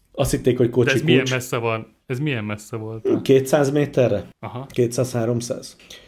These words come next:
Speaker 1: Úgyhogy
Speaker 2: A-,
Speaker 1: vissza-
Speaker 2: annyit utott-, utazott.
Speaker 1: Aha, annyit utazott. Úgyhogy így visszakaptam, de hát addigra már riasztó átprogramozás, plusz mivel ezek ilyen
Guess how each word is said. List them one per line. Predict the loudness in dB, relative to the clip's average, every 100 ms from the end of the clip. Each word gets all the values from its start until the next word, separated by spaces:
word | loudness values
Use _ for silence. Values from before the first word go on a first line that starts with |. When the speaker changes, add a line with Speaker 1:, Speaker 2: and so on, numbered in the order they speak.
| -20 _
Speaker 1:
Úgyhogy | 2 4
Speaker 2:
A-, | 6
Speaker 1:
vissza- | 6 6
Speaker 2:
annyit | 4 0
utott-, | -4 -6 -8 -8
utazott. | -6 -4 -2 -4 -8 _
Speaker 1:
Aha, | -2 2 6 6
annyit | 6 4
utazott. | 2 2 4 2 -2 -18 _ _ -20 _ _
Úgyhogy | -2 0
így | 2
visszakaptam, | 4 2 2 0 0 0 0
de |
hát | 2
addigra | 2 0 0
már | 0 0 -4 -12 _ _ _ _ 0
riasztó | 4 4 4 2 2
átprogramozás, | 2 2 2 2 0 0 0 -2 -6 -12 _
plusz | -2 0 -2 -8 -14 _ _ _ _ _
mivel | 0 2 2
ezek | 2 0
ilyen | 0 -2